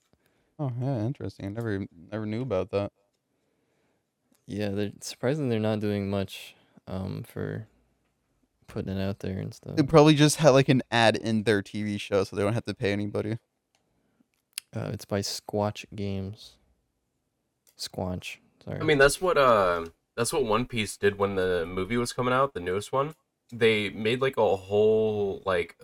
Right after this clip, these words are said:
Speaker 3: three-episode filler
Speaker 1: <laughs>
Speaker 3: to go ahead and basically promote it, and honestly, it made me not wanna watch the movie.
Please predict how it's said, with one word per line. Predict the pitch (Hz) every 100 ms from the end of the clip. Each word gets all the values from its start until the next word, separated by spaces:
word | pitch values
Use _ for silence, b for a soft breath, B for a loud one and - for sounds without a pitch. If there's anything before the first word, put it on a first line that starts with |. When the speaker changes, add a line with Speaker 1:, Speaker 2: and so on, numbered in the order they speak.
| - - -
Speaker 3:
three-episode | 107 98 113 123 107 - 107 117 104
filler | - 92 95 110 131 - _ _ _ _ _
Speaker 1:
<laughs> | _ _ - - 202 - -
Speaker 3:
to | 131
go | 117 113
ahead | 113
and | 117
basically | 107 110 - 120
promote | 110 117 104 95 92 104 - -
it, | 110 117 110
and | 98 95
honestly, | 90 104 113 131 127 - _ _ _ _ _ _ _
it | 135 120
made | 117 120
me | 131
not | 120 110 101 92
wanna | 98 92
watch | 92 -
the | 98
movie. | 92 90 87